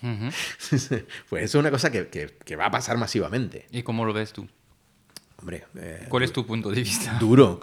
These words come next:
Speaker 2: Eh, pues pienso que no va a ser posible evitarlo porque hay un montón de información que va a tener que utilizarse y de, de hecho donde se va a sacar la ventaja, pero muy probablemente vamos a tener que conseguir inteligencias artificiales que sean capaces de comunicarse con nosotros en términos de expresar cuál es la lógica que subyace sobre lo que han hecho,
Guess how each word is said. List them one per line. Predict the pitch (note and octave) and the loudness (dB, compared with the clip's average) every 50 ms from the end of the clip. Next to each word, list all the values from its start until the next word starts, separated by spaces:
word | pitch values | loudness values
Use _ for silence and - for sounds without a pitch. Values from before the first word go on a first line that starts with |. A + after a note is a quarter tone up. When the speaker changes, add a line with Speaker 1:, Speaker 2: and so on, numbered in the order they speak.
| F2+ | -4
Speaker 2:
Eh, | G2 F#2+ F#2+ G2 F#2+ F2+ G2+ F#2+ | -2 -2 0 0 0 -2 -4 -4
pues | - A#2 - | -2 -2 0
pienso | - B2+ C3+ C#3+ C3 B2+ G2 | 4 6 6 6 6 4 0
que | F2+ G2 | 0 0
no | G2 G#2 A2 A2 | 0 2 2 2
va | A2+ | 2
a | G#2+ | 2
ser | - A#2+ G2 | 2 -2 -2
posible | F#2 G2 - A2+ G2+ G#2 | -2 -2 -2 0 0 0
evitarlo | G2+ G2+ G2 - B2 B2+ C3 D3+ E3+ F3 | 0 0 2 2 2 2 2 0 -4 -4
porque | - F2+ E2+ E2+ | -4 -6 -6 -6
hay | F2 | -8
un | F2 | -6
montón | F2+ F2 E2+ F2+ F2+ | -8 -8 -8 -8 -8
de | F2 | -10
información | E2+ - F2 F2 E2 - - F2+ F2+ | -8 -8 -8 -8 -6 -4 -4 -4 -2
que | E2 E2 | -2 -4
va | D2+ D2+ | -4 -6
a | D#2 | -6
tener | - D#2+ D#2+ D2 | -6 -8 -10 -10
que | D2+ D#2 D#2+ | -10 -12 -12
utilizarse | D2 D2+ E2+ E2 D#2+ D#2 - F#2+ G#2+ - E3 | -12 -10 -12 -12 -10 -8 -6 -6 -4 -4 -4
y | A#2 E2 | -4 -4
de, | D2+ E2+ D#2+ - - - | -6 -8 -10 -12 -18 -20
de | - E2 E2+ | -16 -14 -12
hecho | E2 D#2+ - F2+ | -12 -10 -10 -10
donde | F2 E2 D#2 | -10 -10 -12
se | D2+ E2 | -12 -14
va | D#2+ | -14
a | |
sacar | - E2 E2 E2 | -14 -12 -12 -10
la | F2+ | -8
ventaja, | F2+ F#2 F#2+ F2+ A2+ A#2 A#2+ C3+ D#3 E3+ - - - - - - | -8 -8 -4 -2 -2 -2 -2 -4 -6 -8 -12 -16 -20 -20 -18 -14
pero | - - D#2+ D#2 | -10 -8 -8 -8
muy | D#2+ F2+ | -8 -10
probablemente | E2 D2 F2 E2+ D#2+ D#2+ E2 E2+ F#2 G2 G2+ G2+ G#2 G2+ A2+ A#2+ C3+ C#3+ - - - - - | -10 -8 -8 -6 -6 -4 -4 -4 -2 -2 -2 -2 -2 -2 -4 -4 -4 -6 -12 -18 -20 -18 -12
vamos | - - D#2+ E2+ E2 F#2 | -10 -10 -8 -8 -10 -10
a | F#2 - | -10 -8
tener | F2+ F#2 F#2+ F#2 | -8 -10 -10 -10
que | - F2 | -10 -10
conseguir | - F#2 F2+ - - A#2 G#2+ A2 A2+ B2+ D#3 - - - - - _ _ - | -8 -8 -6 -4 -2 0 2 2 2 0 0 -4 -8 -18 -20 -20 _ _ -10
inteligencias | - F2 E2 - D#2+ D#2+ E2 F2+ F#2 | -8 -8 -8 -8 -8 -8 -8 -6 -8
artificiales | E2+ D#2+ F#2 F2+ F2+ F2+ F2 F#2 F#2 A2 B2+ B2 | -6 -6 -6 -6 -6 -4 -4 -2 -2 -2 -2 -4
que | - G#2+ | -4 -8
sean | F#2 - F2 D#2+ D#2+ F2+ | -6 -6 -6 -6 -6 -6
capaces | - - D#2+ - G2+ A2+ - G#2 | -6 -6 -4 -4 -2 -2 -2 -4
de | F2+ F#2+ | -4 -4
comunicarse | D#2 - E2 E2 D#2+ D#2+ D#2 D2+ F2+ F2+ - - F2+ | -6 -6 -6 -6 -4 -6 -6 -4 -4 -4 -2 -4 -4
con | D#2+ F2 F2 | -4 -4 -4
nosotros | F2 D#2+ G2 F2+ F2+ F#2+ G2 | -4 -4 -6 -6 -4 -2 -2
en | G2 F#2+ | -2 -2
términos | F#2 F#2 F#2+ G2+ A2 B2 B2 | -2 -2 -2 0 0 -2 -2
de | A#2 | -2
expresar | - - - E2+ D#2+ - - G#2+ F#2 G2 | -4 -4 -6 -6 -6 -4 -4 -4 -4 0
cuál | - G#2+ G#2+ | 0 0 0
es | G#2 | 2
la | A#2 F2 | 0 0
lógica | E2+ F2+ F#2+ E2+ E2 D#2+ | 0 -2 -4 -4 -6 -6
que | D#2 | -8
subyace | - - D#2 C#2 D#2 G2 F2+ - - F#2 D2+ | -8 -10 -8 -6 -4 -4 -2 -2 -4 -8 -8
sobre | - E2 D2 | -8 -8 -8
lo | D2 D#2 D2+ | -8 -8 -10
que | - | -10
han | D#2+ D#2 D#2 | -10 -10 -10
hecho, | D#2 D#2 - - | -10 -12 -12 -16